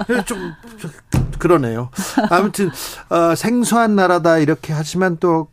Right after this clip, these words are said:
멀지만, 또 우리하고 또 많은 것이 겹쳐질 수 있는 나라이기 때문에 그 얘기도 좀. 근데요, 그러면 감독님은 리투아니아 어머니 그리고 한국 아버지,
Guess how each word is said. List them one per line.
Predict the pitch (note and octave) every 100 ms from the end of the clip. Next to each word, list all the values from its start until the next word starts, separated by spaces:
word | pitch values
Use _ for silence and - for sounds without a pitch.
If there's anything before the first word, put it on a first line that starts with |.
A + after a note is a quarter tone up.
| -
멀지만, | C#3 D#3 D#3 F3 F3+ E3 -
또 | E3 D#3 C#3+ -
우리하고 | D3 E3 D#3+ C#3+ C#3
또 | D3 B2+
많은 | A2+ A#2 E3+ E3+ D#3
것이 | D3 D3 - E3
겹쳐질 | - B2+ - E3+ E3
수 | C#3 D3+
있는 | C#3 C3+
나라이기 | A#2+ B2 C3 B2
때문에 | - A#2 B2+ C3+
그 | - C#3
얘기도 | C3 C#3+ C3+
좀. | C3+ B2+ - - -
근데요, | G3 G3+ D#3 D#3+ - - -
그러면 | - G3+ F#3 D#3
감독님은 | - D#3 E3+ A3 G#3 D#3+ C#3+ E3 E3 A#2+ A2+ - - - -
리투아니아 | E3+ E3 G3 F#3 E3+ E3 E3 C#3
어머니 | C3+ C#3+ C3+ C3 A2+ G2+
그리고 | - C#3+ C#3+
한국 | - G3+ G3+ F3 -
아버지, | A#2 B2 C#3 B2+ B2+ G2